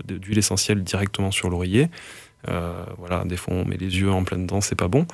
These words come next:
Vous en mettez sur un petit mouchoir, vous attendez un petit peu que ça s'imprègne, et ensuite vous mettez le, le mouchoir sous l'oreiller. Voilà, ça va permettre aussi de mieux s'endormir, mais ça va permettre, parce que voilà, quand on tousse, on a du mal aussi à s'endormir. C'est les spasmes, en fait, de la toux,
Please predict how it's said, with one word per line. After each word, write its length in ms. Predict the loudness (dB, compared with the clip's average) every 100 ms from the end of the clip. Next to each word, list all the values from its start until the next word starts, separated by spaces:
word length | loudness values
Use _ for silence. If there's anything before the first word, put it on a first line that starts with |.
| -8 -16 -16 -18 -20 -20 _ 2
Vous 120 | 8
en 80 | 8
mettez 260 | 8 6
sur 220 | 2 4 2
un 80 |
petit 180 | 2 0
mouchoir, 640 | -2 0 4 4 4 -2 -10
vous 160 | 0 2
attendez 360 | 4 4 6
un 100 | 6
petit 200 | 4 2
peu 160 | 0 0
que 40 |
ça 120 | 0
s'imprègne, 500 | -2 -2 0 4 4 4
et 100 | 2
ensuite 300 | 2 2 2
vous 80 | 2
mettez 260 | 0 4
le, 180 | 4 4 2
le 100 | -2
mouchoir 340 | -2 0 0 0
sous 160 | 0
l'oreiller. 300 | 2 0 -4 -2
Voilà, 200 | -2 -2
ça 140 | 0 2
va 100 | 2
permettre 400 | 4 4 4 2
aussi 200 | -2 -2
de 80 | 0
mieux 200 | 4 4
s'endormir, 540 | 6 6 8 8 4 2 -12 -18 -18
mais 80 | -16
ça 160 | -6 -2
va 80 | 0
permettre, 320 | 0 0 0
parce 160 | -2
que 80 | 0
voilà, 160 | 0 0
quand 220 | 0 0
on 80 | -2
tousse, 260 | 0 0
on 80 | 2
a 60 | 2
du 120 | 2
mal 140 | 4
aussi 240 | 4 2 0
à 20 |
s'endormir. 540 | 0 0 2 6 6 4 -14 -20 -18
C'est 180 | -10 -6
les 120 | -2
spasmes, 500 | -2 2 4 6 6
en 80 | 2
fait, 340 | 0 0 0 -2
de 220 | -2 0
la 140 | 0
toux, 300 | 0 -2 -2